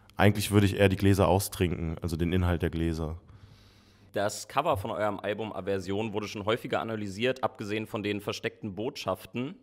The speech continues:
Speaker 2: Wenn die Welt wirklich so vermeintlich idyllisch wäre, wie es auf dem Cover aussieht, wie würde sich die Antilopengang denn in so einer schönen, heilen Welt anhören?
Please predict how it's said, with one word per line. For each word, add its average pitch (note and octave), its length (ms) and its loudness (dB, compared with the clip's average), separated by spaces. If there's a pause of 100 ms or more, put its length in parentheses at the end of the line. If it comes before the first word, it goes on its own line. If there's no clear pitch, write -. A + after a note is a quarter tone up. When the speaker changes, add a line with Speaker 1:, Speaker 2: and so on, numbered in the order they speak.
(120)
Speaker 2:
Wenn G#2 200 -2
die B2+ 120 -6
Welt G#2+ 240 -2
wirklich C3 320 -6
so A2+ 100 -6
vermeintlich G#2+ 640 -8
idyllisch A2+ 460 -6
wäre, G2 440 -2
wie G2 120 -6
es G2+ 120 -12
auf - 140 -6
dem G2+ 160 -8
Cover G#2+ 300 -2
aussieht, F#2+ 560 -6
wie G#2 180 -8
würde A#2 180 -4
sich A2 160 -12
die - 140 -16
Antilopengang G#2+ 880 -6
denn G#2 160 -4
in G2 100 -6
so G2+ 160 -4
einer G2+ 460 -6
schönen, A2 420 -8
heilen G#2+ 300 -4
Welt G2+ 260 -4
anhören? G2 460 -8